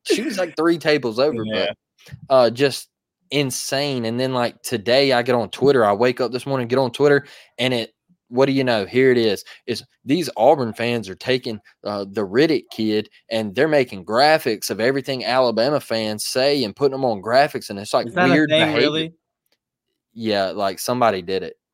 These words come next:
Speaker 2: Oh, come on, dog.
Speaker 1: All right, all right. It was weird behavior,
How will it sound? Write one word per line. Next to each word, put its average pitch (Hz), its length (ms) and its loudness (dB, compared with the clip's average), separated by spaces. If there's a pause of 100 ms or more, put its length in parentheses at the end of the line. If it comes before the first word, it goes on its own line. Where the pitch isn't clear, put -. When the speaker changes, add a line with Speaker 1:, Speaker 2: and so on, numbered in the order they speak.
(240)
Speaker 2:
Oh, 67 320 -16
come 78 380 -20
on, 78 400 -20
dog. 78 140 -20
Speaker 1:
All 113 80 0
right, 107 280 -4
all 117 80 0
right. 113 120 -4 (160)
It 156 180 2
was 147 340 6
weird 123 360 2
behavior, 117 600 -4